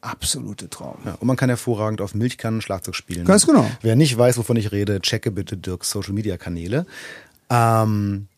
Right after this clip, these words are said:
Speaker 2: ich esse am liebsten.
Speaker 1: Currypommes.
Speaker 2: Ja, wie soll man als Berliner auch anderes sagen, ne?
Speaker 1: Genau. Das esse ich nicht so oft, weil ich hab so schön abgenommen, aber es ist ganz schön geil mit ganz viel Mayo und Ketchup, oh Gott.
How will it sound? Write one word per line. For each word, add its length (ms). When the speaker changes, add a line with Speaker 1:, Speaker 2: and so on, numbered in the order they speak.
Speaker 2:
ich 320
esse 260
am 100
liebsten. 440
Speaker 1:
Currypommes. 760
Speaker 2:
Ja, 100
wie 60
soll 200
man 40
als 80
Berliner 320
auch 80
anderes 320
sagen, 300
ne? 120
Speaker 1:
Genau. 360
Das 140
esse 200
ich 40
nicht 140
so 100
oft, 160
weil 100
ich 80
hab 120
so 80
schön 200
abgenommen, 440
aber 100
es 120
ist 160
ganz 180
schön 100
geil 180
mit 140
ganz 220
viel 100
Mayo 320
und 80
Ketchup, 380
oh 80
Gott. 340